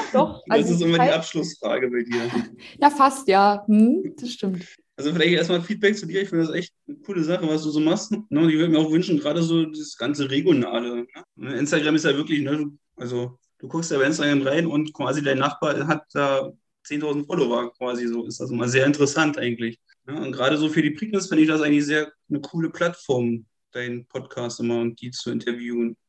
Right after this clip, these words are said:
Speaker 2: Ne? Weil du halt auch viele andere Leute halt kennenlernst so dadurch und viele andere Kanäle. Und ich weiß ja nicht, wie, wie, hast du eigentlich eine Übersicht, wie viele Leute deine Podcasts anhören?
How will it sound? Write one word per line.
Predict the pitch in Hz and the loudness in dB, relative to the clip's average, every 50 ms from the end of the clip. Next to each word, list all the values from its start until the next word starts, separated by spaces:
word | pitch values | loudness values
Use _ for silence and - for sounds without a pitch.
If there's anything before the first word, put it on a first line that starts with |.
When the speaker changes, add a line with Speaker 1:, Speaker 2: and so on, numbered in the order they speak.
| _ - | _ -16
Speaker 2:
Ne? | 127 139 156 165 156 143 | -12 -10 -8 -8 -8 -8
Weil | 123 123 | -10 -8
du | 127 | -6
halt | 127 127 117 - | -4 -4 -4 -4
auch | - - | -8 -10
viele | - - 143 139 135 | -12 -12 -10 -10 -8
andere | - 127 147 156 151 131 | -4 -2 -2 -2 0 0
Leute | 123 120 123 127 | -2 -2 0 0
halt | 127 123 113 - _ _ _ | -2 -2 -2 -6 _ _ _
kennenlernst | - 156 151 139 120 117 117 117 117 117 113 - - | -8 -6 -6 -4 -2 -2 -2 -2 -2 -4 -6 -10 -14
so | - 117 113 110 110 - _ _ _ _ | -12 -10 -8 -8 -10 -10 _ _ _ _
dadurch | - 107 113 123 117 113 110 110 - | -12 -10 -8 -6 -6 -4 -6 -6 -6
und | - - - | -10 -12 -12
viele | - 117 120 117 113 | -10 -6 -6 -4 -4
andere | 113 120 123 123 123 120 117 120 117 - _ _ _ | -4 -4 -2 -2 0 0 -2 -2 -4 -8 _ _ _
Kanäle. | - - 127 123 120 117 120 123 123 117 113 110 110 - _ _ _ _ _ - | -12 -10 -6 -6 -4 -4 -4 -4 -4 -4 -4 -4 -6 -8 _ _ _ _ _ -12
Und | 131 | -10
ich | 123 127 | -6 -2
weiß | 123 120 135 151 | 0 2 2 4
ja | 156 | 4
nicht, | 151 147 151 147 143 | 2 2 2 0 -2
wie, | 135 139 143 139 135 | -2 -2 -2 -2 -2
wie, | 127 123 123 - _ - - 110 - _ | -4 -6 -6 -8 _ -12 -12 -12 -10 _
hast | - 123 127 127 - - | 0 0 0 0 0 2
du | - | 4
eigentlich | - 143 151 156 156 | 6 6 6 8 8
eine | 143 139 | 6 6
Übersicht, | 147 160 170 170 170 175 175 - - | 6 6 6 6 4 4 0 -2 -8
wie | 131 131 135 143 151 160 165 165 | -10 -8 -6 -2 -2 0 0 0
viele | - - 160 143 | 0 0 0 2
Leute | 135 135 147 147 - 160 | 4 4 2 2 0 0
deine | 139 135 139 143 143 | 0 2 2 2 0
Podcasts | - - 147 - - _ - - - - - - | -2 -6 -10 -10 -12 _ -18 -18 -16 -16 -12 -8
anhören? | 147 165 170 180 175 180 185 190 190 208 214 233 247 247 240 - | -6 -4 -2 -2 -2 -4 -4 -4 -2 0 0 0 0 -2 -6 -12